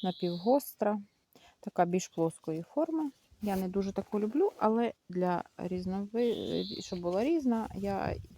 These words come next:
та-, і таку посадила. Вона по формі с-, нагадує Штутгартен Різен, отакі сорта голландські. Ось така цибулька в мене буде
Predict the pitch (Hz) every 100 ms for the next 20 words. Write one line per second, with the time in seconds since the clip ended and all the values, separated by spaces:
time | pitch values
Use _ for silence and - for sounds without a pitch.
0 | - - 185 175 - 135 - 147 - -
1 | - - - 170 - _ _ _ _ _
2 | _ _ _ _ _ _ _ - - -
3 | _ 175 175 165 160 180 - 233 208 185
4 | - 170 170 170 185 185 165 160 165 -
5 | 185 175 180 170 - 170 170 - - _
6 | 180 240 262 208 185 170 - 170 - 151
7 | 160 - - 214 202 - 160 156 156 -
8 | - 170 - - - - - _ - _
9 | _ _ 220 - 180 - 180 180 - 165
10 | 196 247 - 233 208 - - 170 185 165
11 | 165 180 196